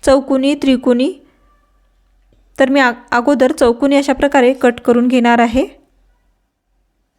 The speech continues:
आणि इथे छोटे छोटे बनवून घेणार आहे, जास्त मोठे मोठे नाही बनवणार आहे. अगोदर इथे चौकोनी अशा प्रकारे कापून घेतलं.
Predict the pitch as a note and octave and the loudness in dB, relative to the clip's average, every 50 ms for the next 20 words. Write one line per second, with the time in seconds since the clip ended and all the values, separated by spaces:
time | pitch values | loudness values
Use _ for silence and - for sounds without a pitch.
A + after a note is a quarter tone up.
0 | _ _ _ _ _ _ _ _ _ _ _ _ _ _ _ _ _ _ _ _ | _ _ _ _ _ _ _ _ _ _ _ _ _ _ _ _ _ _ _ _
1 | _ _ _ _ _ - D4 D#4+ E4+ E4+ D#4+ C#4+ D4+ D4 - D4+ C#4 C#4 E4+ E4+ | _ _ _ _ _ -6 -2 -2 0 0 0 -2 -2 0 0 0 0 0 -2 -2
2 | - E4 D#4 - C#4 C#4+ G#4 - - - _ _ _ _ _ _ _ - A#3+ B3+ | -2 -2 0 2 0 0 0 -4 -10 -20 _ _ _ _ _ _ _ -2 0 0
3 | A#3+ C4 C#4+ D4+ C#4 C#4+ C4+ B3 B3 B3 A#3 A#3 A#3+ A#3 C4+ D4 D4+ - B3 B3 | 0 2 0 0 0 0 0 2 2 2 2 0 0 -2 -6 -4 -2 -2 -4 -2
4 | - - C#4+ C4 B3 A#3+ B3 C#4 C4 B3+ A#3 B3+ A#3+ A#3 A3+ A#3 A#3 B3 A#3+ A#3 | -2 -2 0 0 0 0 0 0 0 0 0 0 0 0 0 2 2 2 2 2
5 | A#3+ A#3 A#3 A#3 A#3 A3+ A#3 A#3 A3+ B3 E4 - - _ _ _ _ _ _ _ | 2 2 2 2 2 2 0 -2 -2 -6 -8 -10 -14 _ _ _ _ _ _ _
6 | _ _ _ _ _ _ _ _ _ _ _ _ _ _ _ _ _ _ _ _ | _ _ _ _ _ _ _ _ _ _ _ _ _ _ _ _ _ _ _ _
7 | _ _ _ _ _ _ _ _ _ _ _ _ _ _ _ _ _ _ _ _ | _ _ _ _ _ _ _ _ _ _ _ _ _ _ _ _ _ _ _ _
8 | _ _ _ _ _ _ _ _ _ _ _ _ _ - A#3+ A#3+ A#3 C#4 C4+ D#4 | _ _ _ _ _ _ _ _ _ _ _ _ _ -8 -4 0 0 0 2 2
9 | E4 E4 - D4 C#4+ - C4 A#3+ A#3 A#3+ B3+ B3+ C4 C4 C4+ C#4 C4 - D4 C#4+ | 0 2 0 -2 0 2 2 2 2 0 -2 0 0 0 0 -2 -2 -2 0 0
10 | C4+ B3 B3 C4 C4 B3 A3 - - A#3+ B3+ A#3+ B3+ B3+ B3+ - A#3+ D#4 | 2 2 2 2 0 -2 -4 -2 -4 -4 -2 0 0 0 0 0 -2 -2